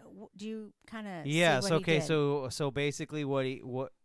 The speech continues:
Speaker 2: of course he walks in, but in order to walk in, you must have the proper donation.
Speaker 1: Yes.
Speaker 2: Okay, and it's, uh, hold on, six fresh flowers.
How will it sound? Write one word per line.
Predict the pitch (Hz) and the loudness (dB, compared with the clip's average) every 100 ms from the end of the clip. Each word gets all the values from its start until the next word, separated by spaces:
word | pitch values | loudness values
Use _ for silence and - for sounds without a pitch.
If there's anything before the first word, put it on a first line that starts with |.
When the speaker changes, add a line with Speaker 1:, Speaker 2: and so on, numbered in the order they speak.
| _ _ _ | _ _ _
Speaker 2:
of | 117 | -8
course | 135 123 | -6 -4
he | 127 | -4
walks | 113 107 - | -4 -4 -6
in, | 120 | -8
but | 110 107 | -8 -8
in | 110 | -6
order | 143 160 | -4 -4
to | 156 147 | -4 -2
walk | 147 143 165 | 0 -2 -4
in, | 147 | -4
you | 139 135 | -4 -4
must | 135 127 - | -6 -8 -6
have | 131 127 123 107 _ _ _ - | -6 -4 -4 -8 _ _ _ -16
the | 123 | -14
proper | - - 127 123 127 110 | -12 -6 -4 -4 -8 -8
donation. | 120 110 113 113 - 104 87 _ | -8 -8 -8 -8 -10 -12 -16 _
Speaker 1:
Yes. | 175 190 123 - - 131 | -8 -8 -8 -10 -12 -10
Speaker 2:
Okay, | 135 131 113 | -4 -4 -4
and | 117 | -6
it's, | 127 117 - | -6 -8 -6
uh, | 123 110 | -6 -4
hold | 143 131 | -4 -4
on, | 117 - _ _ | -8 -12 _ _
six | - - 160 - | -10 -6 -6 -4
fresh | 165 165 - | -4 -4 -4
flowers. | 135 120 117 113 120 - | -4 -4 -4 -6 -8 -12